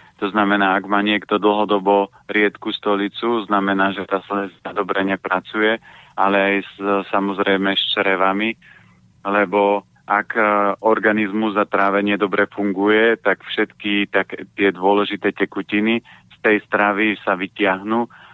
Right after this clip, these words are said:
a potom stolica má konzistenciu ako banán a nepotrebuje človek používať veľa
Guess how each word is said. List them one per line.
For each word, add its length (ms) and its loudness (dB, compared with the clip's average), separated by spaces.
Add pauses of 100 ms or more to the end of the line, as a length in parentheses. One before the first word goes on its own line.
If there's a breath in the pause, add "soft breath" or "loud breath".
(140)
a 400 2
potom 320 -2
stolica 560 -2
má 160 0
konzistenciu 880 -2
ako 240 -2
banán 480 2
a 80 0
nepotrebuje 720 -2
človek 400 -2
používať 480 -4
veľa 260 2